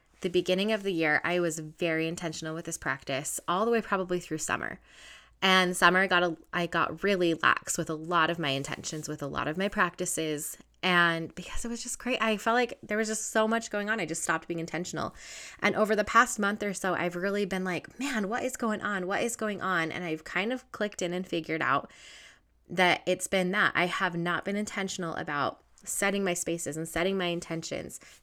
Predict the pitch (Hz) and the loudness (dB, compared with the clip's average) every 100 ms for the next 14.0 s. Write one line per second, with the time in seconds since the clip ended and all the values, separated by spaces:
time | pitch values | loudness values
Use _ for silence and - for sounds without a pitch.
0 | - - 214 214 202 196 175 170 175 175 | -12 -2 0 2 0 0 -2 -2 -2 -2
1 | 170 - - - - 185 175 170 165 - | -4 -6 -6 -6 -6 -2 -2 -2 -6 -10
2 | - - - _ _ _ _ - 180 190 | -20 -20 -20 _ _ _ _ 2 4 2
3 | 196 202 208 160 175 185 180 185 196 185 | 2 0 2 2 2 4 2 2 -2 -4
4 | - - - - 226 220 202 - 180 175 | -10 -4 -2 0 2 2 0 0 -2 0
5 | 165 - 175 170 165 156 - 175 180 - | 0 0 0 0 0 -2 0 0 0 -6
6 | - 175 165 160 156 160 - - - - | -4 -2 0 -2 -4 -6 -10 -20 -20 -4
7 | - 180 - 165 170 180 170 160 160 165 | 2 2 4 2 0 -4 -4 -4 -4 -4
8 | 160 156 160 156 156 151 - 156 156 - | -4 -4 -6 -6 -6 -6 -6 -8 -8 -6
9 | 151 147 - 160 156 147 151 160 151 208 | -6 -4 -6 -6 -4 -4 -2 0 2 0
10 | 302 - - - - - - - - 175 | -2 -10 -20 -20 -20 -20 -20 -18 -8 0
11 | 175 175 180 - 170 165 156 - 170 160 | 2 4 2 0 0 0 -2 -2 -8 -10
12 | - 160 151 143 147 151 147 147 139 139 | -8 -6 -4 -4 -6 -8 -8 -6 -6 -6
13 | - - - - - - - 160 190 - | -8 -8 -10 -8 -8 -8 -8 0 0 0